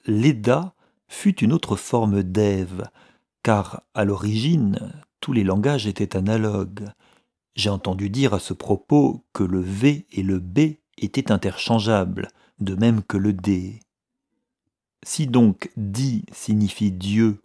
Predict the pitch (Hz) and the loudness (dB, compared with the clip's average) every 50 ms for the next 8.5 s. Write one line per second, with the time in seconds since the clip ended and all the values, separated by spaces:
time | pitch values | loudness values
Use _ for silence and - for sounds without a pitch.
0 | _ - 95 92 92 90 92 98 101 107 104 101 101 98 92 92 90 92 92 - | _ -6 -6 -4 -4 -2 0 0 2 2 2 2 2 0 -2 -4 -6 -10 -12 -16
1 | - - _ _ _ _ _ _ _ _ _ - 117 104 95 - 104 101 95 107 | -20 -20 _ _ _ _ _ _ _ _ _ 2 2 2 2 0 -6 -6 -4 -2
2 | 131 131 113 95 95 - _ _ _ - - 98 - - 104 101 104 98 95 - | 0 2 0 0 -2 -4 _ _ _ -14 -10 -8 -4 -2 0 2 2 0 0 -2
3 | - 104 98 98 95 95 98 92 98 110 123 147 156 120 104 - _ - 104 101 | -4 0 0 2 2 0 0 -2 -4 -4 -4 -4 -4 -4 -6 -8 _ -6 -4 -2
4 | 95 92 92 90 85 107 117 120 127 117 101 92 90 87 90 85 _ - - 98 | -2 -2 -4 -2 2 2 2 2 2 0 -2 -4 -8 -12 -14 -16 _ -6 -4 -2
5 | 92 90 87 95 104 104 101 101 95 90 101 120 120 110 95 92 92 - _ - | -2 -2 0 0 2 2 2 2 0 -2 -2 0 0 0 -2 -4 -8 -12 _ -6
6 | 101 98 98 95 87 87 95 110 127 127 113 101 92 _ _ _ _ _ _ _ | -4 -4 -4 -4 -6 -4 0 4 4 4 4 2 -2 _ _ _ _ _ _ _
7 | _ _ _ 104 104 98 - - 101 - - 98 92 - - 98 90 92 95 95 | _ _ _ -2 -2 -2 0 0 -2 0 0 -4 -4 -2 -4 -2 -2 -2 -2 -2
8 | 95 95 113 131 143 127 110 - - | 0 2 2 2 2 0 -2 -4 -8